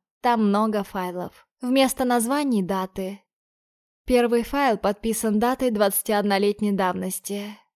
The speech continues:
Получается, Дереку на этой записи еще и тринадцати не было.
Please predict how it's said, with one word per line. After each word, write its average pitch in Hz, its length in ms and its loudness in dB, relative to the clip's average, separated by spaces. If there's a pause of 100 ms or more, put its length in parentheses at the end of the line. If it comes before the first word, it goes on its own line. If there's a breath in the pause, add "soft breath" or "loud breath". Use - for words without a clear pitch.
Получается, 220 640 2
Дереку 208 520 0
на 196 120 0
этой 202 180 -2
записи 220 440 0
еще 208 260 2
и 208 60 2
тринадцати 233 680 -2
не 190 220 0
было. 196 400 -4